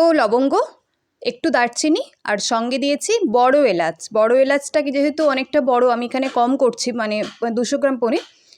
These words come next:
সেই জন্য বড় এলাচটা আমি অর্ধেক দিয়েছি। সব দিয়ে পাঁচ ছ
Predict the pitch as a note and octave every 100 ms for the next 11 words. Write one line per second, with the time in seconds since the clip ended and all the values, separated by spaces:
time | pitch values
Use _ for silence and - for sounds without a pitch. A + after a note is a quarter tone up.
0 | - A#3+ G#3+ A#3 E4 C4 G#3 G#3+ A3+ B3
1 | - C4 E4+ - - - - A#3+ A3 C4
2 | F#3 F3 E3+ - F3 - - C#4 C4 A#3
3 | C4+ E4 - B3+